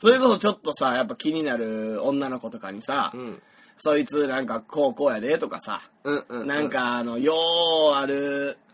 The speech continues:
Speaker 2: あー、
Speaker 1: さ。
Speaker 2: 言ったな、言っとるわ。
Speaker 1: うん。
Speaker 2: あの子
Speaker 1: そいつおらんとこで、
Speaker 2: うん。あの子の、え、宗教入っとって、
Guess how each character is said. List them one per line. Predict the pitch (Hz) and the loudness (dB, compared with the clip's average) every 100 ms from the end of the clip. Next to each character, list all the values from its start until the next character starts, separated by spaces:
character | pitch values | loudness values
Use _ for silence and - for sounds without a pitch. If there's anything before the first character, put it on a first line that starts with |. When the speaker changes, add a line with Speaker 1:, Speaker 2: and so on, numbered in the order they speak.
| _ _ _ _ | _ _ _ _
Speaker 2:
あ | - | -10
ー、 | 101 95 | -10 2
Speaker 1:
さ。 | 95 - - | 6 6 2
Speaker 2:
言 | - | -8
っ | - | -10
た | - 92 | -8 -6
な、 | 107 101 92 | -4 -6 -6
言 | 113 117 | -8 -8
っ | - _ | -10 _
と | 120 | -8
る | 107 | -6
わ。 | 98 90 - | -6 -10 -10
Speaker 1:
う | |
ん。 | |
Speaker 2:
あ | 120 120 113 107 95 76 - - - | -6 -6 -6 -8 -10 -12 -16 -20 -18
の | 107 | -14
子 | |
Speaker 1:
そ | 110 147 | 0 2
い | 151 | 4
つ | |
お | 160 190 | 6 8
ら | 196 | 8
ん | 190 | 6
と | 220 | 2
こ | 196 202 | 4 6
で、 | 294 269 262 | 10 8 8
Speaker 2:
う | |
ん。 | 120 113 - - | -10 -14 -18 -10
あ | 147 | -4
の | 170 180 | -2 0
子 | 170 | 0
の、 | 131 117 - | 0 -2 -4
え、 | 104 113 - - | -8 -8 -10 -2
宗 | 220 196 | 2 2
教 | - 117 | 0 -4
入 | 113 123 | -4 -8
っ | |
と | - - | -10 -18
っ | |
て、 | - - 143 90 | -12 -4 -4 -6